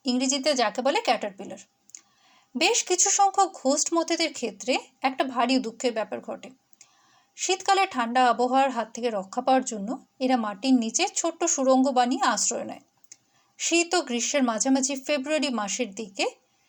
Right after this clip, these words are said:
এক রকমের ফাঙ্গাস বা ছত্রাক এই শুঁয়োপোকাদের আক্রমণ করে। এই ছুঁচোবাজি ফাঙ্গাস বাবাজির পোশাকি নামটি হলো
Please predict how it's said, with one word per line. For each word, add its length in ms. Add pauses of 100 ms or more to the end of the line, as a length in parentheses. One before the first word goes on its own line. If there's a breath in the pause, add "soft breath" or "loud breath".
(480 soft breath)
এক 280
রকমের 560 (140)
ফাঙ্গাস 480
বা 60
ছত্রাক 640
এই 80
শুঁয়োপোকাদের 720
আক্রমণ 500
করে। 280 (1200)
এই 80
ছুঁচোবাজি 540
ফাঙ্গাস 420
বাবাজির 360
পোশাকি 400
নামটি 320
হলো 380